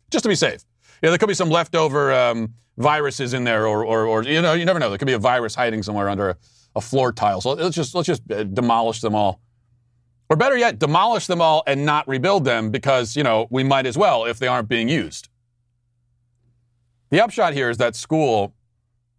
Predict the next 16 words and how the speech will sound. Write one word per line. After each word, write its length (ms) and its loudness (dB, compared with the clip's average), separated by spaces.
will 240 2
not 220 0
return 300 -2
this 180 -4
year 260 -10
for 340 0
millions 420 0
of 100 -6
kids, 260 -2
and 220 -4
probably 360 0
not 180 2
in 60 0
the 80 -2
fall 380 0
either. 380 -4